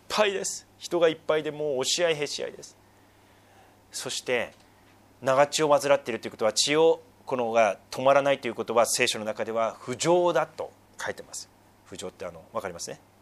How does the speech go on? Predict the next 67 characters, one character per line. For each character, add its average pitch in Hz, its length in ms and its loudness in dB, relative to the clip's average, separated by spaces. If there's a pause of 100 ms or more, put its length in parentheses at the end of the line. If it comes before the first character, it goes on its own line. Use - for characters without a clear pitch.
(1160)
い - 20 -6
や、 92 160 -8
触 196 240 0
っ 240 60 -6
ち - 80 -4
ゃ 226 40 0
い 208 40 -6
け 202 100 -6
な 175 60 -4
い - 20 -12
ん 95 40 -12
で 78 60 -16
す - 80 -14
よ、 - 100 -20
人 - 160 -18
に。 - 60 -20 (680)
物 156 260 -4
に 233 80 -6
も 113 140 -8
触 - 160 -8
っ - 40 -16
て 104 60 -14
は 85 60 -14
い - 20 -20
け - 80 -20
な - 80 -20
い。 - 60 -20 (1080)
し - 140 -6
か 196 120 0
し、 156 160 -6
彼 143 220 -2
女 131 120 -2
は 120 40 -6
中 160 440 -10
に 104 100 -14
入 - 160 -10
っ 170 40 -20
て - 140 -18
い - 20 -14
っ - 40 -20
た - 100 -18
ん - 60 -20
で - 100 -20
す。 - 160 -18 (760)
そ - 120 -10
し - 60 -8
て、 131 100 -6
イ 123 100 -2
エ 147 60 6
ス 143 120 -6
様 131 180 0
の 113 100 -4
着 - 140 -10
物 135 180 -6
の 139 140 -8
房 139 160 -4
で 147 80 -6
も 143 100 -8
触 185 300 -4
れ 214 100 -4
ば、 127 240 0 (680)
こ - 140 -10
れ 120 60 -4
は 113 120 2
治 135 300 0
る 160 80 -8
と 82 220 -12